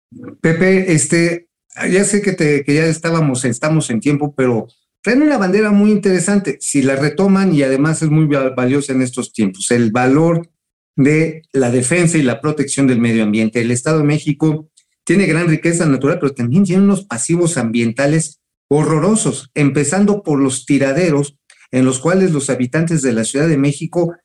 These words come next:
enviamos, este, decenas de miles de toneladas diarias a medio enterrar o enterrar allá. Eh, van a abordar estos temas, este, el problema del agua, pues nos traemos el agua del Cutzamala para echárnosla acá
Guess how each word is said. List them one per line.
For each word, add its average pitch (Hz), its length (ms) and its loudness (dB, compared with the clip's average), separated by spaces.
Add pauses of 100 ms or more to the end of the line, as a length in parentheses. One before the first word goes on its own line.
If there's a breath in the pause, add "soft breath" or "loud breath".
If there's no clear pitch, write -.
(120)
enviamos, 208 800 2 (460)
este, 127 720 0 (260)
decenas 147 680 0
de 139 80 2
miles 180 340 2
de 143 140 0
toneladas 143 840 -2 (280)
diarias 160 800 0 (340)
a 135 180 -2
medio 131 280 2
enterrar 127 440 0
o 185 80 0
enterrar 123 420 -2
allá. 107 340 -4 (480 loud breath)
Eh, 127 140 0
van 196 200 0
a 311 60 2
abordar 196 560 -2
estos 220 340 -2
temas, 247 400 0
este, 160 680 0
el 135 100 0
problema 196 400 0
del 156 160 0
agua, 208 420 -4
pues 135 160 -4
nos 123 180 -2
traemos 190 340 0
el 131 100 0
agua 185 240 0
del 123 160 -4
Cutzamala 151 720 -2
para 120 220 -4
echárnosla 143 480 0
acá 147 600 -2